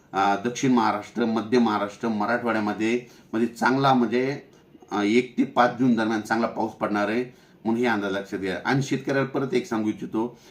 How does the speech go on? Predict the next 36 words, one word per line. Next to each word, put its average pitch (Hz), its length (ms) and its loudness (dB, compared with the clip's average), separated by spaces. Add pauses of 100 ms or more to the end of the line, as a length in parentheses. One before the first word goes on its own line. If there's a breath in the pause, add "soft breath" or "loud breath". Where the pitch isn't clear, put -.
(240 loud breath)
शेतकऱ्याने 139 440 0
पेरणी 131 340 4
करत 151 240 0
असताना 101 480 -4
काय 110 220 -4
करायचं 104 480 -4 (480 loud breath)
की 127 80 2
पाऊस 143 400 2
पडल्याच्या 110 420 0
नंतर 107 220 0 (260)
जमिनीमध्ये 131 680 4
एक 139 180 -2
इंच 147 120 -4
ओल 139 240 2
जर 127 80 4
गेली 127 360 2
तर - 180 -6
तुम्ही 123 240 0
तुमचा 113 280 -4
पेरणीचा 101 440 -2
निर्णय 95 300 -2
घ्यायचा, 95 340 -8 (320 loud breath)
आणि 104 160 -2
जर 117 60 0
कमी 117 280 2
ओल, 123 220 4
चार 113 280 0
बोट 120 180 0
ओल 117 160 0
असेल 110 280 -4
तर 110 60 -4
तुम्ही 110 260 -4
तुमची 98 200 -6
पेरणी 98 340 -4
घेऊ 92 240 -6
नये. 87 120 -6